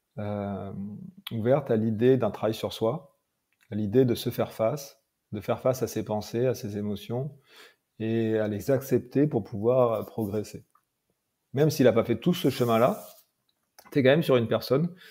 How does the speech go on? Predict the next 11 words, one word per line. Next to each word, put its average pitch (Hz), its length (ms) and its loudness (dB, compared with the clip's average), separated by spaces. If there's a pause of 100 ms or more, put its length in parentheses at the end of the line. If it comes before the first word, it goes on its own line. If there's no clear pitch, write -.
(160)
qui - 140 2
est 123 60 4
ouverte 123 340 8
d'esprit 120 440 0
à 123 80 6
l'idée 110 300 4
de, 117 260 0
de, 113 220 -4
d'emprunter 117 560 0
ce 127 140 -2
chemin. 98 280 -10